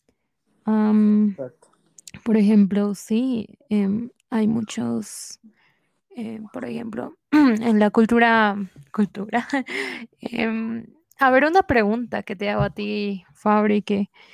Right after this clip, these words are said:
Speaker 1: em, la verdad que yo pienso así, que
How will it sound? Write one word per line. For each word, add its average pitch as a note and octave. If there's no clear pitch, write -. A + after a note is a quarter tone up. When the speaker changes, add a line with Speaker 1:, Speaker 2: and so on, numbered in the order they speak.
Speaker 1:
em, G#3
la A#3
verdad A#3
que E4
yo A#3
pienso G#3
así, G3+
que G#3